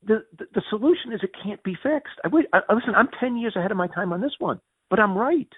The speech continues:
W-, the cost structure of public schools is,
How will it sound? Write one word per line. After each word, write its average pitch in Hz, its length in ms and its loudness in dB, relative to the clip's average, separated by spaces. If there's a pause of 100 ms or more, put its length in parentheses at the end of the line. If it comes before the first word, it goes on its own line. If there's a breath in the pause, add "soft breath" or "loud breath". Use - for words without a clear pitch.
(880 soft breath)
W-, 190 320 -10 (260)
the 196 160 -2
cost - 460 4 (120)
structure 175 500 -4 (100)
of 185 140 0 (160)
public 214 300 -2 (140)
schools 123 480 -2 (960)
is, 196 120 2